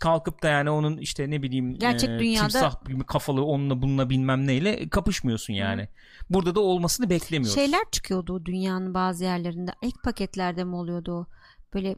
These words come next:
Speaker 2: firavun falan tipler çıkıyordu, onları indiriyorduk
Speaker 1: Ama orası,
Speaker 2: falan.
Speaker 1: e, Animus içinde Animus'tu o.
Speaker 2: Ha.
Speaker 1: Yani öyle bir olay
Speaker 2: Okey.
Speaker 1: vardı şeyde, ne denir, lore, i-, işin lore tarafına
Speaker 2: Okey.
Speaker 1: bakarsan simülasyon içinde simülasyondu
Speaker 2: Hmm.
Speaker 1: orası. Onu öyle yedirmişlerdi.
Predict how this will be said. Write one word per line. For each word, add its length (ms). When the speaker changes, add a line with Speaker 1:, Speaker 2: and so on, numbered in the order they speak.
Speaker 2:
firavun 420
falan 340
tipler 420
çıkıyordu, 380
onları 200
indiriyorduk 280
Speaker 1:
Ama 180
orası, 560
Speaker 2:
falan. 260
Speaker 1:
e, 100
Animus 420
içinde 280
Animus'tu 520
o. 180
Speaker 2:
Ha. 400
Speaker 1:
Yani 220
öyle 180
bir 120
olay 300
Speaker 2:
Okey. 120
Speaker 1:
vardı 200
şeyde, 480
ne 200
denir, 200
lore, 380
i-, 140
işin 320
lore 180
tarafına 300
Speaker 2:
Okey. 120
Speaker 1:
bakarsan 460
simülasyon 600
içinde 220
simülasyondu 840
Speaker 2:
Hmm. 80
Speaker 1:
orası. 300
Onu 240
öyle 200
yedirmişlerdi. 680